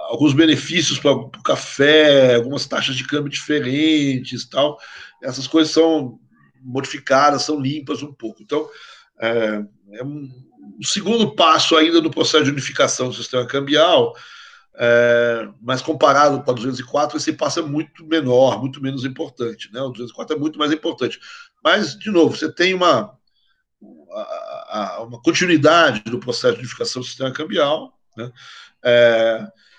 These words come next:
e tem uma, a medida mais importante que vai acontecer não é no paeg, é já com o Delfim, que é a mudança na, aí sim do regime de câmbio, certo? O regime de câmbio muda em sessenta e oito e você passa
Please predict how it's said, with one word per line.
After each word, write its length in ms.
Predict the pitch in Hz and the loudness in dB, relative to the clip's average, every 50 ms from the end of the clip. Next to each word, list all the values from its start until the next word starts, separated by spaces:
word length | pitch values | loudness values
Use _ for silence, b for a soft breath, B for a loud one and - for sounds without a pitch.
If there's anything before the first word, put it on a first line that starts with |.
| b b b | b b b
e 120 | - 196 202 | -8 -8 -2
tem 160 | - 254 269 | 0 2 4
uma, 280 | 269 269 254 - 202 | 4 4 2 2 0
a 60 | 196 202 | -2 -2
medida 320 | 233 208 202 175 156 156 | -2 -4 -2 0 2 2
mais 260 | 156 196 240 240 208 | 2 2 0 0 -2
importante 360 | 208 - - 147 127 139 135 | -4 -4 -4 -4 -4 -4 -4
que 60 | - 135 | -4 -4
vai 100 | 139 135 | -6 -6
acontecer 420 | 147 156 - - - 180 180 185 | -6 -8 -8 -6 -2 0 0 0
não 220 | 202 226 214 180 | 0 -2 -2 -2
é 80 | 175 175 | -2 -2
no 120 | 180 165 | -2 -4
paeg, 480 | - - 202 170 135 123 117 110 98 113 | -4 -2 0 2 2 2 0 -2 -4 -6
é 80 | 120 107 | -6 -2
já 140 | 113 131 | -2 -2
com 140 | 131 - 151 | -2 -4 -4
o 40 | 143 | -2
Delfim, 640 | 147 170 185 185 - - 143 127 131 143 - - - _ b b b b b b b b | 0 0 0 -2 -6 -10 -10 -8 -8 -10 -12 -16 -20 _ b b b b b b b b
que 160 | _ - 135 139 | _ -2 2 4
é 60 | 139 | 4
a 220 | 135 147 151 160 | 6 6 6 4
mudança 420 | 160 175 165 139 143 147 143 156 156 | 2 2 -2 -4 -4 -4 -2 -2 -2
na, 260 | 160 147 160 156 151 - | 0 -2 -2 -4 -6 -6
aí 320 | 123 120 120 131 151 147 | -6 -4 -4 -4 -4 -6
sim 340 | - - - 139 147 143 151 | -8 -12 -12 -10 -10 -12 -12
do 100 | 156 156 | -8 -4
regime 340 | - 160 147 117 147 151 156 | -2 -2 -2 -2 -4 -8 -10
de 100 | - - | -10 -10
câmbio, 440 | - 156 135 123 120 110 107 107 135 - - - - | -6 -6 -4 -4 -6 -8 -10 -12 -18 -20 -20 -18 -16
certo? 220 | 104 101 - 110 | -14 -14 -10 -8
O 20 | 110 | -6
regime 220 | 110 107 123 127 | -6 -4 -6 -6
de 80 | 135 139 | -8 -10
câmbio 440 | - - 127 127 131 135 160 - - b b b b b b b | -8 -6 -4 -4 -2 -4 -4 -6 -8 b b b b b b b
muda 320 | 107 143 170 214 220 170 | -4 -2 -2 0 2 0
em 60 | 151 127 | 0 0
sessenta 420 | 139 131 - - 127 123 123 - | 0 -2 -2 -2 -2 -2 -2 0
e 40 | 170 | 0
oito 420 | 151 131 131 139 151 156 151 - | 2 4 4 4 4 2 0 -2
e 40 | - | -8
você 140 | - - - | -8 -8 -6
passa 400 | - - 135 135 135 - 147 | -2 0 0 0 0 0 -2